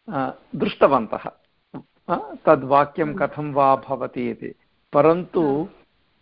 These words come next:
अ, इदानीं यदा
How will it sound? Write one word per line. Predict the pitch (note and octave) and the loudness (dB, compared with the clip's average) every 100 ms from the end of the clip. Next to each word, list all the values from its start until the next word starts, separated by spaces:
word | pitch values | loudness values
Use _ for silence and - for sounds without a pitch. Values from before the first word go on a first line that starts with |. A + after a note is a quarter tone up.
| _ _ _ | _ _ _
अ, | F#3 D#3+ - - _ _ _ _ B4 - | -10 -8 -10 -14 _ _ _ _ -16 -2
इदानीं | D#3+ F3 G#3+ G#3 F3 - | 6 6 6 0 -2 -4
यदा | D#3 D3 F3 F#3 | -2 2 4 4